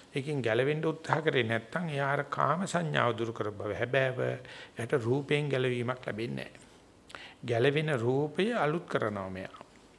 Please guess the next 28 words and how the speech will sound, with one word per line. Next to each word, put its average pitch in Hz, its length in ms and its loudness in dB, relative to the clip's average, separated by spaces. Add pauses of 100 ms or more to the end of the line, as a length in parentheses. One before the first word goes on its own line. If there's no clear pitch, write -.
(800)
තුවාලේ 135 360 2
පාරනවා 110 480 0
වගේ. 90 260 -10 (460)
එතෙන්ද 240 460 2
කියනවා 110 520 2 (380)
රූපේ 170 420 2
මනසිකරෝතෝ 151 840 2
රූපෙන් 143 420 0
චිත්තන්න 139 500 -2
පසීදති 135 680 -4
න 139 120 -2
ස-, 143 240 -6 (540)
න - 120 -6
සම්පක්ඛන්දති 139 920 -2
න 139 160 0
පසීදති 135 880 -2
න 139 140 0
සම්තිට්ඨති 131 760 -4
න 131 100 -2 (160)
විමුච්ඡති 143 600 -4
කියලා. 123 400 -2 (500)
ඒ 139 180 -2
වෙලාවේදී 151 580 0
මේ 190 160 0
ගෙවෙන 143 440 2
රූපේට 165 540 0
ගෙවෙන්න 151 420 0
දෙන්න 170 300 4